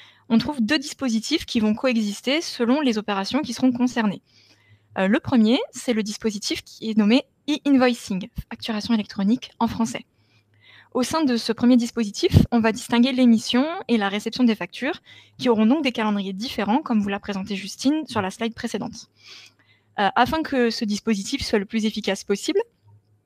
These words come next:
l'obligation de réception des factures électroniques, elle sera valable pour tous, alors que l'obligation d'émission, quant à elle, elle est progressive.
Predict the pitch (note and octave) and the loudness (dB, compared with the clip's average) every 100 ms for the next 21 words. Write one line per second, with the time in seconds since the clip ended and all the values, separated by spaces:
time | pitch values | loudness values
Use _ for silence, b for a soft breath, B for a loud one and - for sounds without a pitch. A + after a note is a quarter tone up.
0 | _ _ - A3+ C4 C4+ C4+ D#4 A#3 G3 | _ _ 4 4 6 2 2 0 0 0
1 | G#3+ A#3 - A#3 G3+ F#3+ G3 G#3+ F#3+ - | -2 -4 0 2 2 -2 -4 -4 -4 -4
2 | F#3 A3 F#4 - G3+ - G#3 G3+ F#3 - | 0 0 0 -8 -8 -2 0 2 0 -6
3 | - B3 - D4+ - - - b b b | -2 -2 -2 -6 -4 -10 -14 b b b
4 | b - A3+ A3+ A#3 A3 B3+ C#4 C4+ C#4 | b 2 4 4 0 -2 0 0 0 0
5 | A3 B3+ C#4 A#3+ - A#3+ E4+ - A#3+ A3 | 0 2 4 4 2 -2 -2 -8 -4 -2
6 | G3 C4+ D#4 A3 D4+ - D4 C4+ C4 - | 0 -2 -2 -4 -6 -6 -6 -4 -4 -6
7 | A3+ E3+ | -6 -6